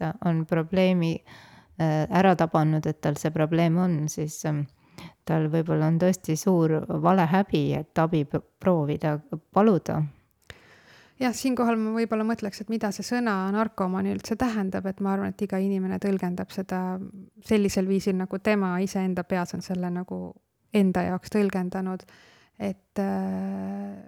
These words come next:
Speaker 2: mina
Speaker 1: Sama
Speaker 2: sa-
Speaker 1: alkohoolikuga, eks ole.
Speaker 2: Jah, et mina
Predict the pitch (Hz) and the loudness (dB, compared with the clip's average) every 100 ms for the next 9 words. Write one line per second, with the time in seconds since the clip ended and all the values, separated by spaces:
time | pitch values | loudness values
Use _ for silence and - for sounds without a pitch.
0 | - - 226 190 185 196 196 196 185 226 | -20 -10 4 8 10 10 8 6 6 6
1 | 254 - 226 202 156 170 - 175 170 165 | 6 4 -2 0 -2 -2 -6 -8 -6 -4
2 | 160 220 214 196 _ - _ _ 214 240 | -2 -2 -2 -8 _ -20 _ _ -8 -2
3 | 262 262 226 214 208 208 | 0 0 0 -2 -4 -6